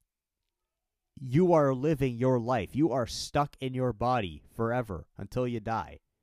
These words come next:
You are living your own life. You are in charge of your own life. Those people can only suggest things. But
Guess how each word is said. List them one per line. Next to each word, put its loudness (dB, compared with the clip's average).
You 2
are 2
living 0
your 2
own -2
life. -6
You 2
are 0
in -6
charge -2
of -6
your -2
own -6
life. -10
Those 2
people -4
can -4
only -4
suggest -6
things. -18
But 2